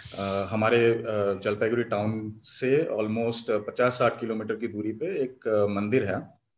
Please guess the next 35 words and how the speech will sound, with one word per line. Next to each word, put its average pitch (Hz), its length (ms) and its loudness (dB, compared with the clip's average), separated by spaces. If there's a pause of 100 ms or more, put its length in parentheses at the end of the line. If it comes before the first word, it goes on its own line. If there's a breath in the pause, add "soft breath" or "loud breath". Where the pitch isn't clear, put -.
(500)
अ, 101 300 -2
जलपेश, 113 720 0 (100)
अ, 107 40 -4
मंदिर, 101 600 -2 (480 soft breath)
अ, 104 120 2
बाबा 104 280 4
का 117 100 0
मंदिर 110 360 0
है। 113 160 4
Basically 110 680 -2
कांवरियों 107 500 2
लोगों 107 320 2
के 110 120 -2
लिए 107 380 2
ये 104 200 0
बहुत 101 300 -4
बड़ा, 101 140 2
अ, 101 480 -2
डेस्टिनेशन 107 600 -2
है, 104 140 -2
वो 98 160 -2
वहाँ 98 220 -6
पे 101 140 -8
जाके 98 240 -4
पानी 98 300 -6
वानी 101 200 -2
चढ़ाते 92 380 -6
हैं। 98 300 -8 (1200 soft breath)
तो, 104 560 4 (300)
अ, 107 60 -4 (380)
ये 123 180 4
दुर्गाष्टमी 143 600 4
का 156 100 2
टाइम 123 300 2
है, 107 360 -4